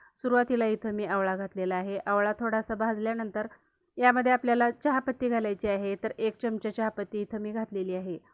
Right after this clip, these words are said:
आता यानंतर आपल्याला चहापत्ती थोडीशी आपल्याला परतून घ्यायची आहे आणि त्यानंतर यामध्ये आपल्याला घालायचं आहे कढीपत्ता. तर सु-,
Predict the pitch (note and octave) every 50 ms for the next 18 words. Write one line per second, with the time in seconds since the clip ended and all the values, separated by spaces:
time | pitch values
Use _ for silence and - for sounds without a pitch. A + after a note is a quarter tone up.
0 | - - - - _ - - _ _ _ - - A3 - B3+ B3+ C4 C4+ C#4 C#4+
1 | C#4+ C4 C4+ C4 B3+ B3+ B3+ B3 A#3+ B3 B3 A#3+ - - _ _ _ _ _ _
2 | - C4+ B3+ C4 B3+ - B3+ B3+ C#4 B3+ B3+ C4+ B3 B3 B3 A#3+ B3 A#3 A3+ -
3 | A#3 A3+ A3 A3+ A3 A3 G#3+ - A3+ G#3+ - A#3 A3+ A#3+ A#3 A#3+ A3+ G#3+ - A3+
4 | A3 A3 - - G#3+ G#3+ G#3+ - A3 A3 A3+ A#3 A3+ G#3 A3 G#3 _ G#3+ G#3+ A3+
5 | A#3 A3+ G#3 A3 G#3+ G#3 A3 G#3 G3+ G3 G3+ G#3 G#3+ G#3 G3 F#3 F3+ F3+ G3 F#3
6 | F3+ F3+ G3 G3 - _ _ - B3+ B3 B3+ B3 B3+ A#3 - _ G3+ F#3 - -
7 | - - _ _ _ _ _ _ _ - B3 B3+ C4 C4+ B3+ B3 B3 - C4+